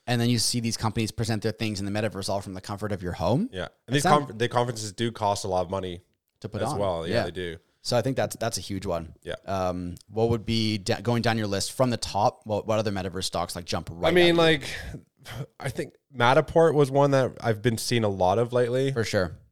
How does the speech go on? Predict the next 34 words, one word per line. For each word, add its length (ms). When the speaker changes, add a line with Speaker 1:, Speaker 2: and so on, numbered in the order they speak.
Speaker 2:
It's 160
the 100
fact 320
that 120
you 120
can 140
digitize 600
physical 300
spaces. 920
That's 220
what 100
you're 80
gonna 140
have 140
to 80
do. 240
You 60
know, 100
people 280
who 80
wanna 240
go 260
to 440
places 380
they 140
can't 240
necessarily 540
get 240
to 240
because 500
maybe 240
you're 80
living 340
in, 460